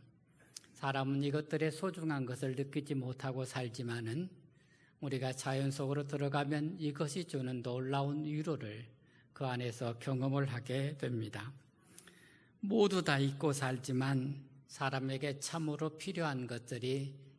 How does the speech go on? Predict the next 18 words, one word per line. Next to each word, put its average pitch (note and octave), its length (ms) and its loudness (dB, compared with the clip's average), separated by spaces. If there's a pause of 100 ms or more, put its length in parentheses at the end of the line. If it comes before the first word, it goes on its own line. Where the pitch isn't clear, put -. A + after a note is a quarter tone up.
(120)
이런 C#3+ 360 2
것들임을 C3+ 800 0 (220)
알게 B2 420 -2
되는 A#2 300 -2
것입니다. A2+ 600 -6 (1000)
우리가 D3+ 320 4
자연으로부터 D#3+ 760 2
이런 E3+ 400 2
유익을 F3+ 480 0
얻는다고 C#3 640 0
하면 B2+ 800 2 (1120)
우리 C3+ 300 0
또한 C3+ 420 2
자연을 C#3+ 560 2
존중하는 D#3+ 640 0
마음을 B2+ 540 -2
가져야 B2+ 720 -2 (260)
하겠습니다. A2+ 840 -6